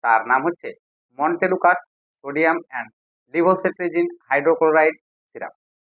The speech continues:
এটি প্রত্যেক পাঁচ এম এল এ মন্টেলুকাস্টের মাত্রা হচ্ছে চার এমজি এবং লিভোসেট্রিজিন হাইড্রোক্লোরাইডের মাত্রা হচ্ছে টু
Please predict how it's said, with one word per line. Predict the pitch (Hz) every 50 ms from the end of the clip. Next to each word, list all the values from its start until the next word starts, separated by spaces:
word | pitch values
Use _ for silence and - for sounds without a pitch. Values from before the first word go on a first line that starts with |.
| _ _ _ _ _ _ _ _ _ _ _ _ _ _ _ _ _ _ _ _ _ _ _ _ _ -
এটি | 202 202 202 - - - _ _ _ _ _ _ _ _ _ _ _ _ _ _ _ _ _ _ _ _ _ _ -
প্রত্যেক | 180 190 190 - - 202 196 202 - -
পাঁচ | 139 139 139 -
এম | 165 170 180
এল | 170 156 -
এ | - _ _ _ _ _ _ _ _ _ _ _ _ _ _ _ _ _ _ _ _ _ _ _ _ _ _ _ _ _ _ _ _ _ _ _ _ _ _ _ _ _ _ _ _ _ _ _ 135
মন্টেলুকাস্টের | 127 147 160 160 160 180 185 185 185 180 175 - - 170 - - - _ _ _ _ _ -
মাত্রা | 127 131 - 156 160 165
হচ্ছে | 170 170 _ - - 104 85 - _ _ _ _ _ -
চার | 131 123 135 143
এমজি | 151 156 160 151 156 180 _ _ _ _ - 160
এবং | 160 147 131 - - _ -
লিভোসেট্রিজিন | 139 147 160 180 175 - 190 - - 180 180 175 190 190 185 - _ _ _
হাইড্রোক্লোরাইডের | - 131 139 135 160 165 165 170 170 165 170 170 170 160 139 113 - 117
মাত্রা | 120 - - 151 151
হচ্ছে | 156 151 _ - - - _ _ _ _ _ _ _ _ -
টু | 175